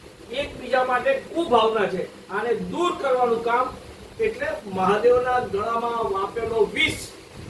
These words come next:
એને ખતમ કરવાનું કામ, એને બંધ ઓછું કરવાનું કામ. અને એટલા માટે જ ભગવાન વિષ્ણુએ ભવિષ્યમાં જે કળિયુગ આવશે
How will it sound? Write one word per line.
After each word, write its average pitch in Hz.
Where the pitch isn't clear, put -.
એને 233
ખતમ 247
કરવાનું 185
કામ, 156
એને 220
બંધ 202
ઓછું -
કરવાનું 190
કામ. -
અને 202
એટલા 208
માટે 240
જ -
ભગવાન 240
વિષ્ણુએ 262
ભવિષ્યમાં 262
જે 254
કળિયુગ 294
આવશે 180